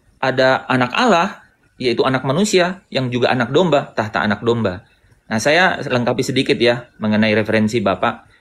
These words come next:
mengenai Wahyu. Jadi di Wahyu pasal empat, itu di situ ada, em, ada dua, ada dua puluh delapan tahta. Tahta Yesus salah satu, ya, jadi dua puluh sembilan. Ya, tahta Allah, satu, tiga puluh.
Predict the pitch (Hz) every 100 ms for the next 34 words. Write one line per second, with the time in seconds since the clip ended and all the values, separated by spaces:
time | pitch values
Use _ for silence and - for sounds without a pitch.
0 | _ _ - 107 104 104 101 92 104 107
1 | - 131 170 247 214 170 180 147 147 127
2 | 101 95 - - _ _ _ _ - 170
3 | 214 175 196 247 - 170 165 - - 196
4 | 190 160 156 160 156 - _ 139 190 226
5 | - 156 156 156 247 208 175 139 131 135
6 | 127 131 - 120 117 - _ _ _ _
7 | _ _ _ 139 131 135 123 127 175 147
8 | 135 - 127 123 - 185 - - _ _
9 | 127 123 147 135 113 117 120 117 110 98
10 | 92 107 _ _ _ _ _ - 131 -
11 | 123 110 113 85 110 180 247 - _ -
12 | 113 175 185 - - 110 104 120 113 98